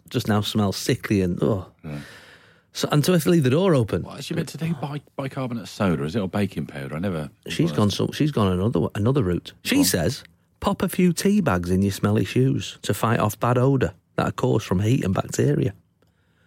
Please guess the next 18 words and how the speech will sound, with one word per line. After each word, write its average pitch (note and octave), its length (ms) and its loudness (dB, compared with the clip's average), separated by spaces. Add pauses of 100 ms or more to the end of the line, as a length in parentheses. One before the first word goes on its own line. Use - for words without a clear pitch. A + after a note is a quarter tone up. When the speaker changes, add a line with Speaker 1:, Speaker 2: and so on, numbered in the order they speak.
(180)
Speaker 2:
Tea G#3 340 -6
bags? - 280 -10
Speaker 1:
Tea F#3+ 220 4
bags. - 540 -2
Speaker 2:
Dry B2+ 220 2
ones, A#1+ 300 -6
yeah? G2+ 200 -6 (500)
Speaker 1:
She - 140 -4
doesn't G#4 360 0
actually D#3 420 0
specify G#3 640 0
whether A#2 260 4
they A#2+ 100 2
should B2 200 0
be B2 100 4
used C3+ 520 4
or A#2 220 4
not. D3+ 300 2